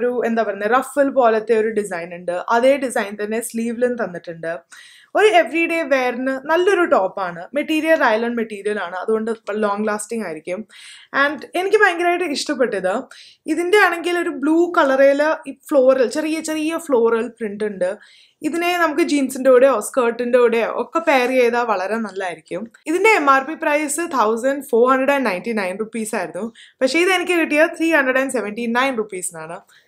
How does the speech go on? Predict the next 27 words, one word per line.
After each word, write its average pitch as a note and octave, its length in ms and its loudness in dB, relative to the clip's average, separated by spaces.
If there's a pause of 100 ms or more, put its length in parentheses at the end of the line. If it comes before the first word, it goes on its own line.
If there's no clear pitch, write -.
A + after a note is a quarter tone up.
(100)
So, A3 60 -16 (100)
ഞാൻ C4+ 120 4 (100)
ലാസ്റ്റ് G4 400 4
ആയിട്ട് C#4 260 0 (120)
Amazon A#3+ 360 -2 (120)
Great A3+ 320 0
Indian A#3+ 340 0
Festival G#3+ 420 -2 (120)
സെയിൽ F#3 260 -2
നിന്ന് A3+ 180 -2
വാങ്ങിച്ചതാണ്ട് G3+ 560 -2 (220)
ഈ - 20 -8 (200)
ടോപ്പാണ്. E3+ 560 -4 (200)
ഇതൊരു D#4+ 260 0 (140)
ക്രോപ്പ് A3+ 380 2
ടോപ്പ് B3+ 320 2
പോലത്തെ G3 340 0 (140)
ടോപ്പാണ്, F#3+ 400 -6
കോട്ടൺ B3+ 320 0 (120)
ടോപ്പാണ്. F3 480 -6 (640)
And C4 140 2 (100)
സ്ട്രാപ്പി, D4 520 2 (320)
സ്ട്രാപ്പ്, A#3+ 400 0
ഏഹ്, G#3 180 0
സ്ലീവ്സ് C4 380 -4
ആണ് A3+ 160 0
ഇതിനുള്ളത്. F#3+ 480 -4